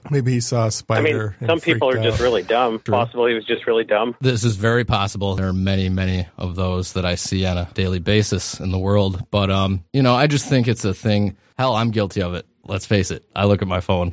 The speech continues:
Speaker 3: once in a while when I'm driving. I think many of us do. And I just think, uh, would save a lot of lives, you know? I don't know how, um,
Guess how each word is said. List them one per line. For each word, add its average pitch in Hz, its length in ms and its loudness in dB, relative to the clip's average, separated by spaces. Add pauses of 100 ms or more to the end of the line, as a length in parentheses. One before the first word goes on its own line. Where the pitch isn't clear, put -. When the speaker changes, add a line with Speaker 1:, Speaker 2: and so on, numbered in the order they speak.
Speaker 3:
once 87 200 -4
in 85 80 -6
a - 20 -2
while 87 360 0
when 87 120 -2
I'm 85 80 -4
driving. 90 400 0 (400)
I - 60 -6
think 87 260 -2
many 90 220 2
of 87 100 0
us 87 120 -4
do. 92 260 0 (320)
And 82 100 0
I 85 80 2
just 85 220 -2
think, 90 260 -4
uh, 90 380 -2 (400)
would 101 140 -4
save 123 240 0
a 117 40 0
lot 117 160 4
of 110 80 2
lives, 110 560 0 (480)
you 92 160 -2
know? 95 300 0 (540)
I 98 80 0
don't 104 100 2
know 101 100 2
how, 101 340 2
um, 98 440 0